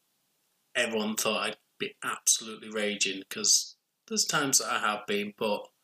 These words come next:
this one I was, I was just like, "Look, they've done it for a reason. Hopefully they'll do a good job." And in my personal opinion, I know it's not the pi-, opinion of many, but both Ben Affleck and Robert Pattinson did very good jobs.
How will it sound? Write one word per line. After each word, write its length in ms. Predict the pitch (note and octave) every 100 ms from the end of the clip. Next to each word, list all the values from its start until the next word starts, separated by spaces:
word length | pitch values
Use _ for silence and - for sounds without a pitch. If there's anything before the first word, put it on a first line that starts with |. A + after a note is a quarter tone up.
| _ _ _ _ _ _ -
this 220 | D3+ -
one 100 | B2
I 40 |
was, 140 | A#2+ A#2
I 120 | A#2+
was 140 | D3
just 220 | F3+ E3+ D3
like, 340 | C3+ A#2+ - _ _ _
"Look, 300 | G#2+ G2 - _ _
they've 220 | - - -
done 160 | G#2+
it 80 | A2+
for 140 | B2+
a 100 | B2
reason. 520 | A#2+ A2+ A2 A#2 A2+ - _ -
Hopefully 500 | - A2 - A#2 A#2
they'll 140 | A#2
do 180 | A2+ A#2
a 60 | A2+
good 160 | A#2
job." 360 | A2 G#2 G2 G2 - _ _
And 540 | - A2 A2 A2 G#2+ G#2 _ _ _ -
in 240 | B2+ A#2+ A2+
my 240 | A2 A2+
personal 520 | A2+ A#2+ A#2+ - C3
opinion, 480 | B2+ B2 C#3 D#3+ E3+ - -
I 80 |
know 220 | A2+ G#2+ A2
it's 240 | C3+ -
not 140 | A2
the 60 | -
pi-, 220 | - B2 -
opinion 380 | - A2+ A2+ A2+
of 160 | A2
many, 340 | A#2+ B2 E3+ F3
but 240 | B2 G#2+ - _ -
both 240 | G#2 G#2
Ben 160 | A#2+ A#2
Affleck 540 | A#2 A#2 - A2 A2 -
and 280 | B2 A#2+ A2+
Robert 260 | A2 G#2+ -
Pattinson 520 | A2+ - - - - _ -
did 240 | A2 G2+ G2
very 360 | - G2+ F#2+
good 200 | - G2+
jobs. 640 | - G#2 G2 F#2+ - -